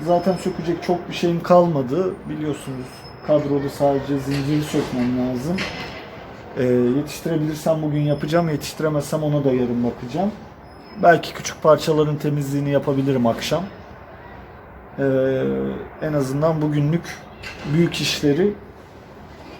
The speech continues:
bitirdim. Günü bitirdim. Malzemeleri taşıdım. Şöyle alet çantası ve bisikletin bütün parçaları burada.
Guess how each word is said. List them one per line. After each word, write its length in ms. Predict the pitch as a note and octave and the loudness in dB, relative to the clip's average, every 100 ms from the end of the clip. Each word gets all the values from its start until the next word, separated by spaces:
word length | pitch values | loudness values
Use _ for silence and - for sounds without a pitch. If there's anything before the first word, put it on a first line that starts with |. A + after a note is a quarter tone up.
| - - - - | -14 -14 -16 -4
bitirdim. 500 | C#3+ E3+ F3+ D#3+ A3 A#3 _ _ _ - - - - - - - - - - - - - - - | -2 -2 -2 -4 -8 -12 _ _ _ -20 -20 -20 -20 -20 -20 -20 -20 -20 -18 -18 -18 -18 -10 6
Günü 300 | D3 D#3+ E3+ | 8 10 8
bitirdim. 560 | E3+ - D#3+ D#3 A3 - - - - - - - - - - - | 6 6 8 8 4 0 -14 -18 -20 -20 -20 -20 -20 -20 -20 -2
Malzemeleri 720 | C#3+ D3 C#3+ D3+ D3+ D3 C#3+ | 6 8 10 8 10 10 8
taşıdım. 520 | C#3 C#3 - B2 C3+ | 6 2 2 0 -2
Şöyle 500 | C#3+ - A#2+ A2 A#2 C3+ | -2 -2 0 0 0 0
alet 320 | A#2+ A#2 A#2 | 0 2 2
çantası 680 | - A#2 A2 A#2+ G#2+ - B2+ C#3 - - - - - - - - - - | 0 0 0 -2 -4 0 2 2 -4 -16 -18 -18 -18 -18 -20 -20 -18 -6
ve 120 | C3+ B2 | 2 4
bisikletin 580 | B2 B2 C3 A#2+ B2 | 4 2 4 4 4
bütün 240 | A#2+ - A#2 | 2 2 0
parçaları 640 | B2 A#2 - A#2+ A#2 A#2+ | 2 2 4 4 6 6
burada. 360 | A2+ A2+ A2+ | 4 2 4